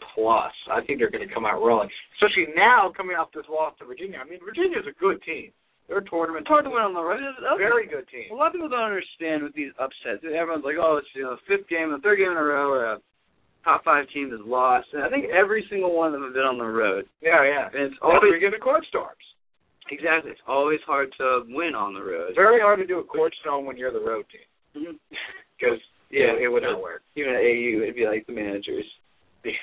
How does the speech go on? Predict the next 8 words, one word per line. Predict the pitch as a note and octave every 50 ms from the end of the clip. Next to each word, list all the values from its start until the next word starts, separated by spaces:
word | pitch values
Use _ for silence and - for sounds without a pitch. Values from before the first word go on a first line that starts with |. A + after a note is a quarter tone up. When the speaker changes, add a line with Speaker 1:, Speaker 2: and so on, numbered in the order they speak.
| - - _ _ _ _ _ _ _ _ _ _
Speaker 1:
It'd | - A2
be, | - A#2+ A#2 A#2 A2+
uh, | A2 G#2 G2+ G#2 G#2 G#2 -
be, | A2 A2 A2+
uh, | G#2+ G2+ G2+
that | G2+ G#2 G2 -
guy | A2+ G#2+ G#2 G2+ - -
Steven, | - A2 G#2+ A2 A2 G2+ G#2 G2+